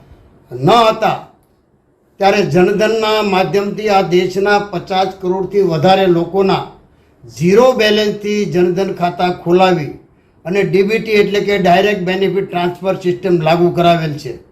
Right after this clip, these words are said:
જેનાથી આજે સરકારશ્રીની નાની મોટી તમામ જનકલ્યાણકારી યોજનાઓની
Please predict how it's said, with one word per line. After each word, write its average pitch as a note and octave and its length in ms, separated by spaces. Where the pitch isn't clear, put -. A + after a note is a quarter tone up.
જેનાથી G3 460
આજે F#3+ 340
સરકારશ્રીની G3 960
નાની F3+ 300
મોટી F#3+ 360
તમામ F#3+ 540
જનકલ્યાણકારી F#3 960
યોજનાઓની F3+ 680